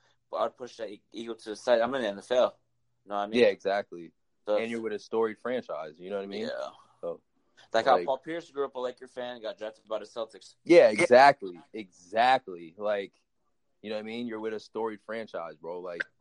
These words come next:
Speaker 2: make the best of it.
Speaker 1: But where do you think Kawhi's gonna go, man? Do you think he's gonna be a Laker, or do you think he's gonna stay in Toronto?
Speaker 2: Um,
Speaker 1: Okay, we're interested. Hold on, we're interested in Nikolai Vucevic.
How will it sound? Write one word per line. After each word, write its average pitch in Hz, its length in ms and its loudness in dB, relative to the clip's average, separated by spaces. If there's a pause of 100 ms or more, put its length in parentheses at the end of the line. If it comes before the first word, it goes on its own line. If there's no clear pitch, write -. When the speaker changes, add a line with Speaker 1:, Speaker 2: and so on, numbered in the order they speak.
(300)
Speaker 2:
make 107 200 -6
the 101 80 -6
best 98 320 -8
of 76 140 -16
it. 67 120 -20 (1000)
Speaker 1:
But 110 120 0
where 127 140 0
do 131 60 -6
you 135 60 -14
think 127 260 -12
Kawhi's 123 360 8
gonna 110 180 -8
go, 113 180 8
man? 104 200 -2
Do 95 60 -6 (120)
you 101 80 -16
think 110 160 -14
he's 107 120 -18
gonna 113 120 -4
be 110 100 -2
a 107 40 2
Laker, 117 240 0
or - 20 2
do 117 60 -4
you 107 60 -12
think 107 120 -16
he's 104 80 -20
gonna 98 80 -18
stay 104 180 -4
in 98 80 -6
Toronto? 101 400 -2 (1300)
Speaker 2:
Um, 104 920 -2 (800)
Speaker 1:
Okay, 117 360 0
we're 123 140 2
interested. 127 380 -8
Hold 127 180 2
on, 120 120 2
we're 120 100 -8
interested 123 380 -14
in 110 260 -14
Nikolai 120 440 0
Vucevic. 107 500 -8